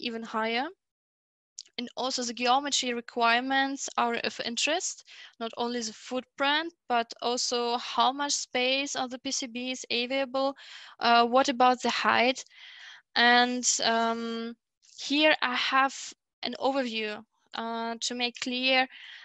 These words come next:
uh, when a co-cap may be a good consideration for your application. Um, you have to answer the following questions about the, uh, total capacitance.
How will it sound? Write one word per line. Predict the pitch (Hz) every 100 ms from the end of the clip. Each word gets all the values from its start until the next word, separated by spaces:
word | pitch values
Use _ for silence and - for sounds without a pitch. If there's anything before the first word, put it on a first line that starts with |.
| -
uh, | 226 233 233 226
when | 226 226 247 269 269 254 -
a | 226
co-cap | - 262 269 - 254 247 -
may | 240 233 254 233 -
be | 240 247 -
a | 220
good | 202 247 247
consideration | - 240 - 226 220 220 247 - 302
for | - 233
your | 226
application. | 220 - 220 - 226 - 294 440 _ - - - - - _
Um, | 240 247 254 262 262 254 254 247 - _ _ _ _ -
you | 262
have | 302 285 277
to | - -
answer | 247 262 269
the | 254
following | - 247 233 226
questions | - 226 233 - - 302 302 -
about | 240 233 233 233 226
the, | 226 - - - -
uh, | 226 226 226
total | 240 247
capacitance. | - 240 - 233 254 - 320 359